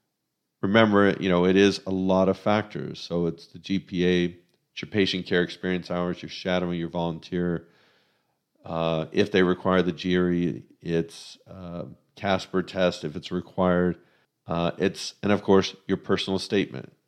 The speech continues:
So it isn't just a number. It's not, "I need to apply to ten, fifteen, twenty programs." And we hear some outrageous numbers,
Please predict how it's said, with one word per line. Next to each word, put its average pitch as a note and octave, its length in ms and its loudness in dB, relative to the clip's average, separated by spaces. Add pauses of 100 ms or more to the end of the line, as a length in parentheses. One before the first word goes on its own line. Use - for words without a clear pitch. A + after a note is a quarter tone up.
(720)
So G2+ 340 2 (840)
it G2 160 -4
isn't B2+ 320 4
just C3+ 240 0
a C3 60 2
number. A#2 360 0
It's - 220 -10
not, G#2 320 2
"I G2 160 0
need G#2+ 260 0
to G#2+ 140 -2
apply F#2+ 420 0
to F2+ 600 -2 (480)
ten, F#2+ 400 0
fifteen, F#2+ 500 -4
twenty G#2+ 460 0
programs." F2+ 760 -4 (540)
And F2+ 80 -2
we A2+ 100 4
hear C#3 160 8
some C3 400 0
outrageous G#2+ 540 2
numbers, G2 400 -4